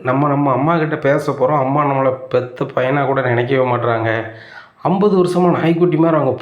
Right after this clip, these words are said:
பின்னாடியே அலையிற, அதை கூட அவங்க நினைக்க மாட்றாங்க. அந்த பாக்கியா தான், இப்ப வந்த பாக்கியா தான் பெருசு, பெருசுன்னு நினைக்கிறாங்க. எல்லாம் அவகிட்ட பணம் இருக்க திமிரு தானே. அவளை உருவாக்க, அந்த குடும்பத்தை உருவாக்க நான் எவ்வளோ பாடுபட்டிருப்பேன் முப்பது வருஷமா.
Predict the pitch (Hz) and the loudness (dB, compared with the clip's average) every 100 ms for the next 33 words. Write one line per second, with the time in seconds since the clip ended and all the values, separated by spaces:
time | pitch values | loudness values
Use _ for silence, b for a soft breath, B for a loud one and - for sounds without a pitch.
0 | 139 156 165 160 165 135 139 135 120 139 | 0 0 2 2 2 2 0 0 0 -2
1 | 156 175 170 151 139 135 131 127 123 120 | 0 2 2 2 0 2 0 0 0 0
2 | 143 175 B B B - 135 135 147 175 | 0 -4 B B B -6 -4 0 -2 0
3 | 285 254 165 - 175 165 170 165 143 147 | 0 2 0 2 2 4 2 2 0 0
4 | 165 160 156 151 143 147 156 151 139 147 | -2 2 2 2 -2 0 0 2 0 0
5 | 135 131 135 131 123 127 156 B B B | 2 2 2 0 0 -2 -4 B B B
6 | - 135 175 160 156 135 - 143 170 151 | -6 0 2 2 0 -2 -2 0 0 0
7 | 139 147 160 135 120 135 135 - - B | 0 2 2 2 0 0 -4 -8 -20 B
8 | B B 123 139 160 151 185 185 170 180 | B B -2 0 2 2 2 2 0 2
9 | 180 - 160 180 180 151 156 165 156 160 | 0 2 2 2 2 2 2 2 2 0
10 | 135 135 165 165 139 151 151 135 127 139 | 0 2 0 2 2 2 0 0 -2 0
11 | 131 135 131 127 147 127 131 143 | 0 -2 -2 -4 -2 0 0 -2